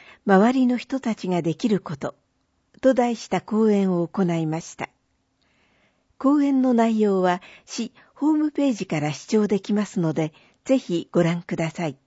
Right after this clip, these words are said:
市ホームページ、キューアールコードの表示あり。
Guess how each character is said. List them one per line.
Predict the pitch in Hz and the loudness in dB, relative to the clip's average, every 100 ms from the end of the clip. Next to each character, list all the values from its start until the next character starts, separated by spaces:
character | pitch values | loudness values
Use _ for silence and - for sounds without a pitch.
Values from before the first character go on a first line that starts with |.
| _ _ _ _ _ _ _ _ _ _ | _ _ _ _ _ _ _ _ _ _
市 | - 247 233 _ - _ | -10 -8 -8 _ -20 _
ホ | - 277 | 0 2
ー | 294 | 2
ム | 277 269 | 2 0
ペ | 233 196 | 2 2
ー | 135 | 0
ジ、 | 127 - _ _ _ _ _ _ _ _ _ | -6 -14 _ _ _ _ _ _ _ _ _
キ | - 302 | 2 4
ュ | |
ー | 311 302 | 4 0
ア | |
ー | |
ル | 285 | -4
コ | 277 269 240 | -2 0 0
ー | |
ド | 156 | 0
の | 147 | -2
表 | 147 - 180 180 - | -4 -2 0 0 -2
示 | 160 143 | -4 -4
あ | 139 | -8
り。 | - | -12